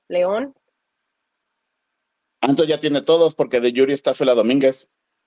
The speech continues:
Speaker 1: Fela Domínguez, pero no está en el póster publicitario. Entonces está Angélica Vale de Daniela, Yair de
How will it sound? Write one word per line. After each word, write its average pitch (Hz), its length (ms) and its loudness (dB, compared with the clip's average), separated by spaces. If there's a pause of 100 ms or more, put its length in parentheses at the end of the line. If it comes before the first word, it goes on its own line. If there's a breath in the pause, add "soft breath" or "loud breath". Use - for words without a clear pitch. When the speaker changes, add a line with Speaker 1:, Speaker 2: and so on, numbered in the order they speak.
(2500)
Speaker 1:
Fela 214 300 -4
Domínguez, 240 360 -6
pero 196 160 -4
no 170 100 -4
está 185 160 -8
en 190 60 -6
el 190 100 -8
póster 190 300 -12
publicitario. 180 680 -10
Entonces 180 380 -8
está 196 200 0
Angélica 214 380 0
Vale 208 200 4
de 220 100 2
Daniela, 165 580 -2 (180)
Yair 214 520 4
de 247 120 -8